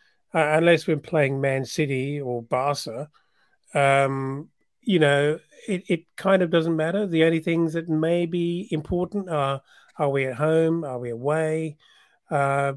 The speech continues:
but really, it's completely on us to turn this round and just put in, you know, a really good fight with hopefully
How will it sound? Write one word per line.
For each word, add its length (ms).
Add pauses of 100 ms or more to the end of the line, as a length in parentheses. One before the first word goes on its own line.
(120)
but 180
really, 640
it's 360
completely 800
on 160
us 480 (420)
to 80
turn 300
this 180
round 420
and 140
just 240
put 180
in, 360 (1200)
you 120
know, 400
a 80
really 180
good 180
fight 420 (120)
with 180 (180)
hopefully 840